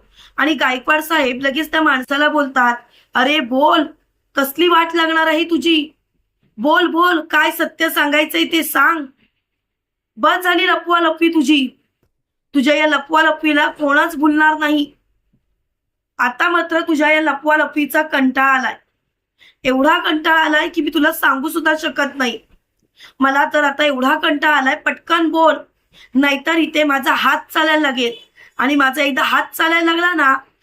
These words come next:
की मग तुझ्या तोंडातून शब्द बरोबर बाहेर येतील." तेव्हा लगेच तो बोलतो, "साहेब, तुम्ही विश्वास ठेवाल?" तेव्हा आकाश बोलतो, "तू फक्त सांग." तेव्हा लगेच तो ट्रक ड्रायव्हर रागिणीकडे बोट दाखवतो आणि म्हणतो, "ह्याच बाईने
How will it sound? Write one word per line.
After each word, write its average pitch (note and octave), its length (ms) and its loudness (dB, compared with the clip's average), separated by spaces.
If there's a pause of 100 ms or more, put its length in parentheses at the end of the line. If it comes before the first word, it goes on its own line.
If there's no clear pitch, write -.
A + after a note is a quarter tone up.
(160)
की D#4 60 2
मग D#4+ 200 2
तुझ्या D#4+ 200 2 (100)
तोंडातून D#4 460 0
शब्द D#4 360 -4
बरोबर C#4+ 400 0
बाहेर C4 220 0
येतील." B3 280 -8 (1600)
तेव्हा C4+ 300 2
लगेच D4+ 420 -2
तो D4+ 160 2
बोलतो, C#4+ 360 0 (1200)
"साहेब, C#4 540 0
तुम्ही E4 200 2
विश्वास D4+ 500 0
ठेवाल?" D#4 340 0 (840)
तेव्हा C4 160 2
आकाश C4 380 -2
बोलतो, C#4+ 320 0
"तू D4 200 0
फक्त - 240 -2 (100)
सांग." C4+ 320 0 (560)
तेव्हा E4 200 0
लगेच F4+ 340 -6
तो F4+ 60 2
ट्रक D#4+ 300 -2
ड्रायव्हर D#4 360 0
रागिणीकडे D4 540 0
बोट C4+ 260 -2
दाखवतो C#4+ 420 -2
आणि D4 140 0
म्हणतो, C#4+ 340 0
"ह्याच C4+ 400 0
बाईने D4 380 0